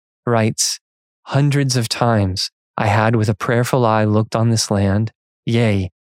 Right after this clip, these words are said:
as it were, bedewed it with my prayers." His prayers covered that field like so many dewdrops, falling hundreds of times across the years. I wonder if we can likewise claim that we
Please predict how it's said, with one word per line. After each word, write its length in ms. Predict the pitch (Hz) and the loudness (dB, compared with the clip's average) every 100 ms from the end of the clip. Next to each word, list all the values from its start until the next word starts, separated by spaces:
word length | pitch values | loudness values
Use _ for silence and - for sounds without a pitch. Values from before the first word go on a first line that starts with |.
| _ | _
as 180 | - 117 | -4 0
it 120 | 123 | 0
were, 400 | 113 117 117 117 - _ _ | 0 0 2 0 -4 _ _
bedewed 600 | 131 113 120 123 127 127 | 0 2 0 0 0 2
it 200 | 101 - - | 0 -4 -2
with 240 | 113 - | -2 0
my 180 | 107 101 | 0 0
prayers." 680 | - - 98 95 98 - _ _ _ _ _ _ _ - | -2 -4 -2 -2 -6 -14 _ _ _ _ _ _ _ -4
His 180 | 123 | -4
prayers 380 | - 139 135 131 | -2 0 0 0
covered 320 | - 131 127 | -2 0 0
that 200 | 117 120 | 0 -2
field 400 | - 117 113 113 | -2 0 2 2
like 200 | 110 101 | 0 0
so 280 | - - 120 | 0 0 2
many 200 | 120 113 | 2 0
dewdrops, 920 | 104 101 104 104 110 104 113 - - - _ _ _ _ | 0 0 0 0 -2 -4 -6 -10 -14 -16 _ _ _ _
falling 380 | - 117 113 110 | -2 0 2 0
hundreds 580 | - 135 135 120 104 117 | -2 0 2 2 0 -4
of 100 | 104 | -6
times 460 | - 104 101 95 | -2 0 0 -2
across 380 | - 107 101 - | -4 -4 -2 -2
the 100 | 107 | -2
years. 540 | 101 95 107 - - _ _ _ _ _ _ - | 0 -2 -4 -8 -16 _ _ _ _ _ _ -6
I 80 | 123 | 0
wonder 320 | 131 139 139 | 0 2 0
if 160 | 127 - | 0 0
we 100 | 120 | 0
can 160 | 120 | 2
likewise 480 | 113 113 117 113 107 | 2 2 2 2 0
claim 500 | - 120 110 110 110 | -2 0 2 2 2
that 120 | 110 | 0
we 320 | 120 113 110 | 2 2 0